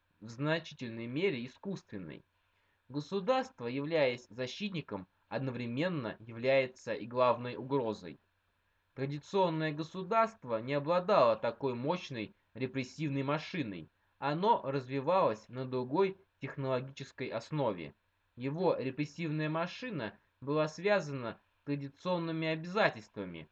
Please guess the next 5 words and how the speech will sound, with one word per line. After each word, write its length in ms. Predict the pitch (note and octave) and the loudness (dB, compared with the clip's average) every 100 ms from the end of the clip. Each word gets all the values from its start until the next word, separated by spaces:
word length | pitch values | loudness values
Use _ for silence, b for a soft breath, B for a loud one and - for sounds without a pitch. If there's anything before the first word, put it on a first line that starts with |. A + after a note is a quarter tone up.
| _ | _
устойчивыми 840 | A2+ B2 - E3+ F#3 F#3+ C#3 A2+ A2 | -12 -12 -6 -2 -2 -2 -6 -4 -4
отношениями. 960 | A#2+ D#3 - E3 A#2+ F#2+ E2+ D2 C2 - _ _ _ _ - | -2 -4 -2 -2 -2 -6 -10 -12 -16 -20 _ _ _ _ -4
Новая 520 | B2+ G3 A#3+ G3 B2 | 2 4 6 6 6
репрессивная 720 | C3 C#3+ C#3+ - D3 B2+ B2 | 4 0 -2 -2 -2 -2 0
машина 640 | B2+ C3+ - C#3+ G#2 F2 | 0 -2 -4 -4 -4 -8